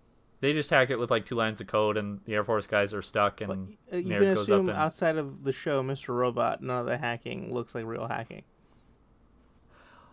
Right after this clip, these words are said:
Speaker 1: Well, it's not even hacking. It's like he literally just puts two lines of code in, I don't know. Anyway, whatever. The episode's not great. That's really all there is.
Speaker 2: Yeah.
Speaker 1: Uh,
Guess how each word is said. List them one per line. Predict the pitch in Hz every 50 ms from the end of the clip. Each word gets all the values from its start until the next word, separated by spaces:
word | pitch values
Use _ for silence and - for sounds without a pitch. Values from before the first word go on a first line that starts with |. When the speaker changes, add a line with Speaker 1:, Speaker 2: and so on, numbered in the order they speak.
| _ _ - _
Speaker 1:
Well, | - 180 180
it's | 180 165 -
not | 196 202 220 226
even | 214 170 156 127
hacking. | 107 95 101 120 120 139 160 - 143 117 110
It's | 107 107 - -
like | 123 120 117
he | - 123 117 110
literally | 110 120 127 127 131 127 123 120 117
just | 107 113 107 - -
puts | - 127 101 - -
two | - - 123
lines | 113 113 110 110 107 107
of | 107 95 - -
code | - - 117 113 113 113 113 107 101 - - -
in, | 107 107 107 104 101 101 101 98 95 - - _ _ _ -
I | 110 98
don't | 98 92 92
know. | 95 - - _ _ _ _ _ - -
Anyway, | 107 101 92 95 95 - _ - - - -
whatever. | - 117 110 98 95 - - - - - - - - - - - _
The | - 160
episode's | 156 165 160 175 160 -
not | - 151 147 139
great. | - - 123 123 120 120 - - - - - _ _ _ _ -
That's | 127 123 - -
really | 120 110 104
all | 101 98 98
there | 98 92 90
is. | 92 95 - - - - _ _ _ _ _ _ _
Speaker 2:
Yeah. | - 139 135 117 - _ _ - - _ - _ -
Speaker 1:
Uh, | 123 127 123 123 120 120 120 120